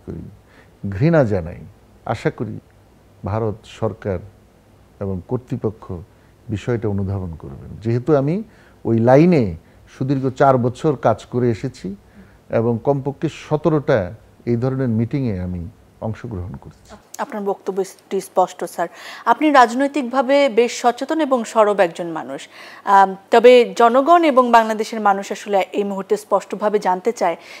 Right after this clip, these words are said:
Speaker 2: যে আপনি রাজনৈতিকভাবে কোন মতাদর্শে, আপনি কোনো নির্দিষ্ট দল করেন কিনা, কোন, বা নতুন কোনো দল গঠনের, আহ, ইচ্ছা আপনার আছে কিনা?
Speaker 1: প্রতিটি মানুষের মধ্যেই, আহ, একটা চেতনা থাকে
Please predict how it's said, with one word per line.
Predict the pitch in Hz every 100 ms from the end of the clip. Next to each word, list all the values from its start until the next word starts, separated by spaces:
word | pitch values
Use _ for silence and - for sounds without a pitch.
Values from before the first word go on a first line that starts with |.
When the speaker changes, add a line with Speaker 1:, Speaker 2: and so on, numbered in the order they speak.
| -
Speaker 2:
যে | 196
আপনি | 190 220 208
রাজনৈতিকভাবে | 190 185 208 214 196 220 226
কোন | 233 233
মতাদর্শে, | 226 220 220 208 214 240
আপনি | 214 214
কোনো | 190 196
নির্দিষ্ট | 196 196 180 208 240
দল | 196 202
করেন | 208 226 220
কিনা, | 240 247
কোন, | 262 269 -
বা | 196 254
নতুন | 233 226 - 233
কোনো | 240 226
দল | 208 208
গঠনের, | 202 190 - 196 175 - - - -
আহ, | 190 -
ইচ্ছা | 226 - -
আপনার | - 165 101
আছে | - -
কিনা? | - 78 - -
Speaker 1:
প্রতিটি | 127 160 151
মানুষের | 139 131 160 - 180
মধ্যেই, | 147 135 120 139 101 92
আহ, | - _ _ - - _ - 90 90 - -
একটা | 107 117 101 80 - - _ _ _ _ -
চেতনা | 156 143 151 110
থাকে | 82 -